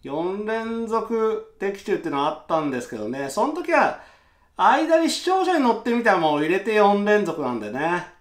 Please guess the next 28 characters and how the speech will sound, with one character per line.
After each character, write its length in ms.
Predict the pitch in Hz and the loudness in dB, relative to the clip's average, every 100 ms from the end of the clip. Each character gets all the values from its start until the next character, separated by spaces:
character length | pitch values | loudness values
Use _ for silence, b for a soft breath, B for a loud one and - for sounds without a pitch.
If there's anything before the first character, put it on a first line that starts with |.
| _ _ _ _ | _ _ _ _
ジ 120 | 131 160 | -6 -4
ャ 120 | 165 | -2
パ 180 | 233 240 | -2 -4
ン 160 | 254 | -6
カ 220 | 240 269 269 | 0 2 2
ッ 100 | - | -2
プ 80 | |
か 140 | 240 240 | -6 0
ら 140 | 170 | 0
朝 200 | 165 185 | 0 -2
日 40 | 196 | 0
杯 160 | 196 | 0
ま 120 | 151 | 0
で、 200 | 120 107 - _ _ _ _ _ _ _ _ | -4 -8 -12 _ _ _ _ _ _ _ _
チ 80 | 180 | -4
ャ 220 | 180 196 | -4 -4
ン 80 | 202 | -6
ピ 80 | 214 | -4
オ 100 | 214 | -4
ン 80 | |
ズ 80 | 208 | -2
カ 140 | 214 214 | 2 0
ッ 80 | |
プ 80 | 180 | 0
も 240 | 156 117 - | -6 -6 -8
入 60 | |
れ 120 | 139 151 | -8 -6
て、 360 | 156 143 - | -4 -4 -6